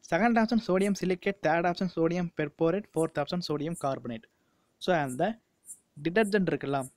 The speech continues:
அது வந்து இறுகி கட்டியா ஆகாம இருக்கிறதுக்கு அந்த டிடர்ஜென்ட் கூட வந்து என்னது வந்து மிக்ஸ் பண்றாங்கன்னா சோடியம் சல்ஃபேட் அதை தான் மிக்ஸ் பண்றாங்க.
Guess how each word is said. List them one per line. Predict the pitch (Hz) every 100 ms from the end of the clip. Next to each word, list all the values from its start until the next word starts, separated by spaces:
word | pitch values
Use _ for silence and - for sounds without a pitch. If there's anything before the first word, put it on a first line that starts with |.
| 147
அது | 175 170
வந்து | 135 131 185 - _ _ - - _ _ _ _ _ _ _ _ _ - - _ _ _ _ _ _ _ _ _ _ _ _ _ - 170
இறுகி | 214 208 240 -
கட்டியா | 165 - 208 226 170 165
ஆகாம | 180 185 170
இருக்கிறதுக்கு | 151 151 147 202 277 _ _ _ _ _ -
அந்த | 170 180 175 160 156 151 143 151 - _ _ _ - 170
டிடர்ஜென்ட் | 208 226 233 190
கூட | 180 170
வந்து | 196 160
என்னது | 170 180
வந்து | 170 170
மிக்ஸ் | 151 -
பண்றாங்கன்னா | 160 156 135 135 214 - _ _ _ - _ _ _ -
சோடியம் | 208 247 226 226 220
சல்ஃபேட் | 143 - 143 147
அதை | 151
தான் | 180
மிக்ஸ் | 151 -
பண்றாங்க. | 147 139 131